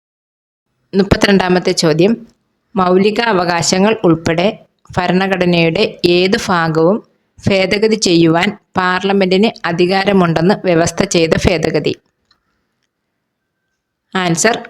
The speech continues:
ഓപ്ഷൻ ബി, ഇരുപത്തിനാലാം ഭേദഗതി. ഇരുപത്തിനാലാം ഭേദഗതിയാണ് മൗലിക അവകാശങ്ങൾ ഉൾപ്പെടെ ഭരണഘടനയുടെ ഏത് ഭാഗവും ഭേദഗതി ചെയ്യുവാൻ പാർലമെന്റിന് അധികാരമുണ്ടെന്ന്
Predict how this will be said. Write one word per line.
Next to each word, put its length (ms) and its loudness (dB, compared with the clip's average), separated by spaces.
ഓപ്ഷൻ 460 2
ബി, 300 -2
ഇരുപത്തിനാലാം 720 0
ഭേദഗതി. 540 -2
ഇരുപത്തിനാലാം 760 2
ഭേദഗതിയാണ് 800 0
മൗലിക 500 2
അവകാശങ്ങൾ 840 -2
ഉൾപ്പെടെ 600 0
ഭരണഘടനയുടെ 840 0
ഏത് 340 2
ഭാഗവും 540 0
ഭേദഗതി 460 0
ചെയ്യുവാൻ 520 2
പാർലമെന്റിന് 760 0
അധികാരമുണ്ടെന്ന് 840 0